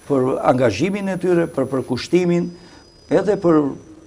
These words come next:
seriozitetin që kanë patur në punë apo dhe në veprimtari dhe aktivitete masive. Unë dua të përmend aktivitetin e dieshëm, me rastin e ditës së verës, që që një aktivitet sa artistik,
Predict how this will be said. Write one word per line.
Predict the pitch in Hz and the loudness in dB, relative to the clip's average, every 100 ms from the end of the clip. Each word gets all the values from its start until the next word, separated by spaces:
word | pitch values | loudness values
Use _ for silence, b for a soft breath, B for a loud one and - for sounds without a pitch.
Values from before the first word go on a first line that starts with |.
| _ | _
seriozitetin | - 147 139 120 131 190 185 175 | -2 2 2 0 -2 -4 -2 -4
që | 151 139 | -4 -4
kanë | 135 131 | -4 -2
patur | 180 180 156 | -2 -2 -2
në | 123 | -4
punë | 104 170 185 175 - - | 0 0 0 -6 -18 -20
apo | - 156 160 143 | -6 -2 2 2
dhe | 139 | 2
në | 139 | 2
veprimtari | 135 131 143 135 147 185 | 0 -2 -2 0 0 0
dhe | 156 | -2
aktivitete | - 143 135 147 151 | 0 -4 -2 -2 0
masive. | 135 123 - 117 92 87 b b b b _ - | -2 -4 -6 -6 -8 -14 b b b b _ -4
Unë | 156 147 120 123 - | 0 0 -2 -10 -16
dua | - 160 151 | -4 2 2
të | 147 | 0
përmend | 135 127 147 170 175 - - | -2 2 2 0 -6 -12 -4
aktivitetin | 151 123 143 139 156 147 139 | -4 0 0 0 0 0 -2
e | 127 | -2
dieshëm, | 110 123 127 - 196 - b b b | -2 -2 -2 -4 -6 -8 b b b
me | - 131 | -4 2
rastin | 147 156 147 131 | 4 4 0 -2
e | |
ditës | 120 170 165 139 | -2 -4 -2 -4
së | 123 | -4
verës, | 117 143 196 - | 0 0 0 -4
që | 143 | -8
që | 135 156 | -2 0
një | 147 147 139 | 2 2 0
aktivitet | - 143 143 160 151 b b b | -2 -4 0 -2 -2 b b b
sa | - - - 196 | -14 -8 6 6
artistik, | 196 185 175 165 175 175 | 6 2 -2 2 0 0